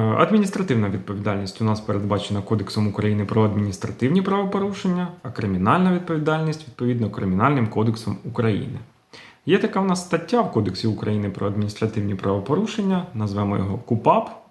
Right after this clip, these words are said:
всі ви його знаєте скорочено. Стаття під номером сто сімдесят два прим. шість.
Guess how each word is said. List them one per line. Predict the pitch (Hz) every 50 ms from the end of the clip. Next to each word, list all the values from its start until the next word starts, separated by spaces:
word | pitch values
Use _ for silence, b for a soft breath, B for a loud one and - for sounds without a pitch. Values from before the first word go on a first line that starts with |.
| _ _ _
всі | - - - 117
ви | 107 117 123
його | 110 110 117 113
знаєте | 107 117 113 110 110 107 - 117
скорочено. | 117 - - 120 113 113 113 113 - 113 113 117 B B B B B B B B B B B
Стаття | - - - - - - 240 226
під | 226 - 165
номером | 185 190 185 165 151 143 143
сто | 139 - - - 156 151
сімдесят | 135 - - 113 110 104 110 110 - 117 107
два | 110 139 185 202
прим. | 190 190 - 135 139 131
шість. | 117 - - - 98 - - - -